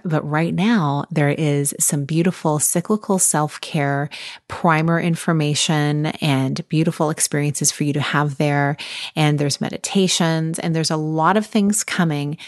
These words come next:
that I'm so excited about. I'd love to hear what you think of it.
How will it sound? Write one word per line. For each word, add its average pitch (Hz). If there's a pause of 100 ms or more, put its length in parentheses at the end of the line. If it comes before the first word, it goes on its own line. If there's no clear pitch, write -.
(200)
that 160
I'm 156
so 160
excited 156
about. 139
I'd 160
love 165
to 392
hear 143
what 147
you 175
think 320
of -
it. -